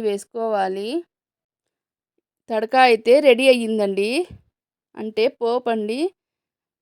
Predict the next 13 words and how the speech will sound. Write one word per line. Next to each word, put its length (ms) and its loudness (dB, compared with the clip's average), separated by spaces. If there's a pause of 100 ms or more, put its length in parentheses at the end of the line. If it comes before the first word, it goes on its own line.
(120)
ఈ 120 -8
మసాలా 480 0 (140)
పోపు 320 -6 (180)
చాలా 240 0 (120)
టేస్ట్ 340 -4
ఇస్తుంది. 500 -8 (680)
ఇప్పుడు 220 -8
ఉడికించుకున్న 720 -4 (600)
పప్పులో 480 -6 (500)
ఈ 140 -10
తడక 260 -2 (160)
వేసుకోవాలి. 760 -4 (3750)
చూశారు 420 -4